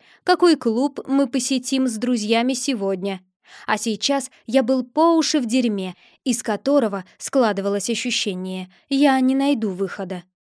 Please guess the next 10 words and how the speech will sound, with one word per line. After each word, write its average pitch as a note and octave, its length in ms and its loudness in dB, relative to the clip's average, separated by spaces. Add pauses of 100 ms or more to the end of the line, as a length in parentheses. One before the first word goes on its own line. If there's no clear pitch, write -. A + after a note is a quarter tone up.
(120)
«Нет, D4+ 520 4 (260)
не E4 220 4
надо, E4+ 360 4 (220)
пожалуйста!» E4 720 4 (640)
Крик A3 280 -2
Адрианы G3 560 -2 (160)
рассек A#3 480 -2
тишину A#3+ 440 -2
в G#3+ 100 -6
доме G3+ 420 -2